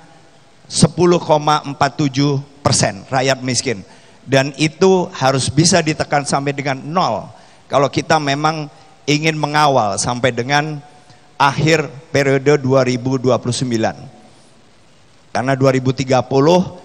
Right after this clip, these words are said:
diharapkan target-target tersebut bisa tercapai. Malam hari ini, kami siap untuk terlibat dalam debat yang menyangkut tata kelola pemerintahan,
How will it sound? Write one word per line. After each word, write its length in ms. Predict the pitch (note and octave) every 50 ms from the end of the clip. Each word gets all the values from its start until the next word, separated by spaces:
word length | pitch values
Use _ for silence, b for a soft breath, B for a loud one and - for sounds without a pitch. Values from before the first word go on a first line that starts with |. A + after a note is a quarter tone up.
| B B B B -
diharapkan 720 | A#2+ C3 B2+ A#2+ C3 A#2 B2 C3 B2 - C3+ C#3 D3 C#3 -
target-target 720 | C3+ B2 A#2 A2+ B2 A#2+ G#2+ - A2+ A#2 G#2+ A#2 A#2+ -
tersebut 380 | - A2 - - A#2 A#2 B2+ B2
bisa 300 | G2 G#2 A2 G2+ A#2 G2+
tercapai. 560 | - A2 F#2+ - - F2 - - - F2 - - - b b b b b b b b b b b b b b _ _ -
Malam 320 | - D3 F3+ F#3+ F#3 F3
hari 300 | F3 F3+ F3+ F3+ D#3 E3+
ini, 320 | E3+ E3+ F3 F3 F3 E3+ E3 -
kami 320 | - D3 C#3+ D3 D#3 D3+ C3+
siap 400 | - - D3+ E3 E3 D#3+ - -
untuk 320 | C3 C#3 C#3+ C3 D3+ D3 - - - - - - - - - - _ _ _ _ _ - _ _ _ - -
terlibat 500 | D3 D3+ D#3+ F#3+ F3 D#3 D3+ A#2+ A2+ A#2+
dalam 480 | C#3 C3+ C3 C3 C#3 C3+ B2+ B2 A#2+
debat 400 | B2 C3+ A#2+ A#2 A#2+ D3 D#3 D#3 - - - - - - - - - - - - - - - -
yang 400 | - A2 C3 D3 D3+ D3 D3+ D3+
menyangkut 560 | D3 D3 C#3+ D3 C#3 C3+ C3 B2+ - E3 D3+
tata 300 | - C#3+ C3+ - C#3+ C3
kelola 720 | - - C3 C#3 C#3 C#3 C#3 C#3 D3 C#3+ D3 D3+ D3+ D3 - -
pemerintahan, 720 | - C#3 C#3+ C#3 C3+ C3+ B2+ A#2 - A#2+ G#2+ - G#2+ F#2